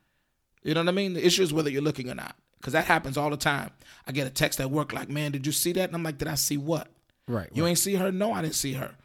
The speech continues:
Speaker 1: "How did you not see her?" "I'm not looking for her."
Speaker 2: <laughs>
Speaker 1: It's not that she wasn't there. Literally. Like, I happen, it happens at work all the time. You know, you work with guys, guys.
Speaker 2: Yeah, yeah,
Speaker 1: "Did you,
Speaker 2: yeah.
Speaker 1: did you see her?" 'Cause somebody come in for an interview. Like, "No, she walked right by your office."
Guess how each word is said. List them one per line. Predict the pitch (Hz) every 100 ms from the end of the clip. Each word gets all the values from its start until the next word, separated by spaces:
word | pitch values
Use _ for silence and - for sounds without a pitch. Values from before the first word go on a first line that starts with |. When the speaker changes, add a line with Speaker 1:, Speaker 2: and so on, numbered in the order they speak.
| _ _ _ _ _
Speaker 1:
"How | - 180
did | 180
you | 185
not | 190
see | - 208
her?" | 170 - _ _ _ _ _ _ _ -
"I'm | 127 143
not | 139
looking | 139 160 220 202
for | - -
her." | - - - _ _ _ _ _ -
Speaker 2:
<laughs> | - - 151 - - 107
Speaker 1:
It's | 135
not | 156 226
that | -
she | -
wasn't | 214 196 156 139
there. | 254 - -
Literally. | 294 403 226 180
Like, | - 175
I | 190
happen, | 220 - 175 165
it | 165
happens | 165 196 170
at | 151
work | 160 -
all | 170
the | 170
time. | 170 - 139
You |
know, | 175
you | 151
work | 143 139
with | 127
guys, | 135 139 131
guys. | 139 139 - - -
Speaker 2:
Yeah, | 311 262
yeah, | 285
Speaker 1:
"Did | 156
you, | 160
Speaker 2:
yeah. |
Speaker 1:
did | 151 151
you | 170
see | - 214
her?" | 202 226 226 233
'Cause | -
somebody | 151 170 165
come | 170 165
in |
for | 160 165
an |
interview. | 180 151 131 - - -
Like, | - 170
"No, | 202 220 - - -
she | -
walked | 254 233 226
right | 233 240
by | 240
your | 233 233
office." | 233 233 220 -